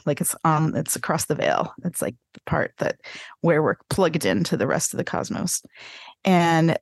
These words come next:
the tricky part is that talking self and deep self don't speak the same language. They, they require younger self to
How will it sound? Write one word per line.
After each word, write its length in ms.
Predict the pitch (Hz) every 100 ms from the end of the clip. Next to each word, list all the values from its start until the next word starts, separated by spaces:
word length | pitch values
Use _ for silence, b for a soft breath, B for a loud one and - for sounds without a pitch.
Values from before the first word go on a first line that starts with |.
| -
the 200 | 170 180
tricky 680 | - - 262 254 190 170 165
part 460 | - - 160 -
is 180 | 165 160
that 160 | 175 -
talking 460 | - 180 196 214
self 420 | 220 - 180 175 - -
and 180 | 170 160
deep 180 | 175
self 300 | - 160 160
don't 220 | - 175 -
speak 320 | - 175 -
the 100 | 170
same 260 | - 160
language. 720 | 151 139 175 165 113 117 - - -
They, 160 | 185 -
they 100 | 190
require 440 | 196 202 - 190 175
younger 360 | 165 165 165
self 300 | 170 135 165
to 220 | - 175